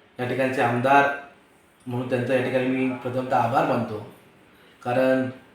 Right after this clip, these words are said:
आमदार म्हणून तुम्ही त्या ठिकाणी भेट दिला आणि तुमच्याबद्दल आम्हाला, आमच्या मनात आजही आदर आहे. पण असं असताना आपण त्या ठिकाणी आल्यानंतर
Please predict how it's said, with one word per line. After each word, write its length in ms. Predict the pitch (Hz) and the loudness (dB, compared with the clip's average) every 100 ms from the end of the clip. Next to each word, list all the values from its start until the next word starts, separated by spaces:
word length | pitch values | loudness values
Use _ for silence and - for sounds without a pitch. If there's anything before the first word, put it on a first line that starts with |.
| _ _ _ - - - - _ _ _ _ _ | _ _ _ -20 -20 -20 -20 _ _ _ _ _
आमदार 320 | 120 127 135 | -6 0 2
म्हणून 160 | 143 139 | 2 0
तुम्ही 160 | - 131 | -2 -2
त्या 100 | 131 | -2
ठिकाणी 280 | 127 131 | -4 -4
भेट 220 | 123 165 143 | -2 -2 0
दिला 240 | 120 113 113 - - - - - - - - - - | -2 -2 -6 -14 -20 -20 -20 -20 -20 -20 -20 -20 -8
आणि 160 | 123 123 | -6 -4
तुमच्याबद्दल 560 | 127 123 131 131 131 135 | -4 0 2 2 2 2
आम्हाला, 380 | 127 127 131 131 127 110 - - 123 | 2 2 2 2 2 -2 -10 -12 -8
आमच्या 200 | 123 127 | -4 -2
मनात 300 | 127 127 123 | -2 -2 -2
आजही 260 | 120 151 | 0 2
आदर 320 | - 120 113 | 2 2 0
आहे. 120 | - - - - - _ - - 151 | -4 -10 -18 -20 -20 _ -20 -12 -2
पण 120 | 151 | 2
असं 220 | 139 160 | 2 2
असताना 480 | 143 - 151 156 165 - - - - - - _ _ _ _ _ - - - 131 | 0 2 2 6 8 8 4 -4 -16 -20 -20 _ _ _ _ _ -20 -20 -8 -6
आपण 300 | - 160 160 | 0 0 4
त्या 120 | - | 4
ठिकाणी 240 | 151 147 | 4 4
आल्यानंतर 640 | 139 143 147 143 151 156 | 4 4 2 -2 -4 -4